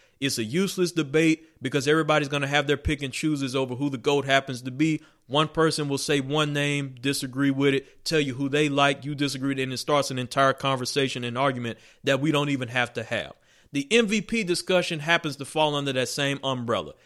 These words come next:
Listen, the way that I've always been able to determine who the M V P of a league happens to be is that you have to ask yourself this basic question. If this guy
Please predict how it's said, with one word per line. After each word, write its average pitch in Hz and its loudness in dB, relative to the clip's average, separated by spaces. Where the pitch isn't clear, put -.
Listen, 156 4
the 139 -2
way 247 6
that 269 0
I've 220 4
always 180 4
been 165 -2
able 160 0
to - -6
determine 143 -4
who 165 -2
the 151 -2
M 160 0
V 151 -6
P 165 -2
of 139 -2
a 131 0
league 143 0
happens 131 2
to 127 -8
be 139 0
is 151 0
that 180 4
you 226 -2
have 220 0
to 175 0
ask 180 2
yourself 156 -2
this 143 0
basic 143 0
question. 110 -2
If 202 6
this 233 -2
guy 156 2